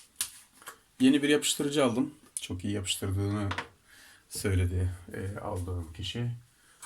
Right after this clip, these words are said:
"Aa, bu çok iyi yapıştırıyor, bak bunu tavsiye ediyorum."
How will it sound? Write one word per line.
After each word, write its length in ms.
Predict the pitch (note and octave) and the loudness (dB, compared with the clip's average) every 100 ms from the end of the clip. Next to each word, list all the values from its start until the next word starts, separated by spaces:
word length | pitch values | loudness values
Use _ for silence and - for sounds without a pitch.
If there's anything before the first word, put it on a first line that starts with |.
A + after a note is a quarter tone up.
| - | -10
"Aa, 240 | - F#2 | -8 -6
bu 80 | A2 | -4
çok 240 | - - | -2 -2
iyi 100 | G#2 | -2
yapıştırıyor, 460 | G2+ - - - F2+ | -2 -4 -6 -6 -6
bak 120 | F2+ - G#2+ | -8 -10 -10
bunu 140 | A2+ | -4
tavsiye 400 | A2 F#2 - G#2 | -2 -2 -2 0
ediyorum." 460 | F#2 F#2 F#2 F2+ | 0 2 2 0